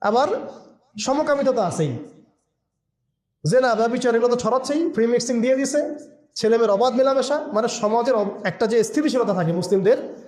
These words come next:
এটাকে ধ্বংস করছে এরা। এরা কি পশ্চিমারা এসে করছে এখানে?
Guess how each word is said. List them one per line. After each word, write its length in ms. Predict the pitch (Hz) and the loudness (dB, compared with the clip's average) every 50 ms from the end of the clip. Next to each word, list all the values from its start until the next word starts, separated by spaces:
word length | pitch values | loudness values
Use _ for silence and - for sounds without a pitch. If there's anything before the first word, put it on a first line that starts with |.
| - - | -4 -2
এটাকে 240 | 208 220 226 226 | 0 0 2 0
ধ্বংস 240 | 175 185 208 196 - | 0 0 -2 -2 -2
করছে 280 | 196 175 175 - - 139 | -2 -2 -2 -2 0 -2
এরা। 160 | 120 113 - - - - - _ _ _ _ _ _ _ _ _ _ _ _ _ _ _ _ _ _ | -4 -4 -8 -12 -20 -20 -20 _ _ _ _ _ _ _ _ _ _ _ _ _ _ _ _ _ _
এরা 120 | - 180 180 | -4 -2 0
কি 100 | 220 233 | 0 -2
পশ্চিমারা 460 | 233 226 214 214 226 247 247 254 254 | 0 0 -2 -2 0 0 2 2 4
এসে 240 | 220 214 214 269 262 | 4 4 2 0 2
করছে 240 | 285 277 269 285 294 | 2 2 2 2 0
এখানে? 360 | - 320 339 311 202 120 | 2 2 0 0 -2 -4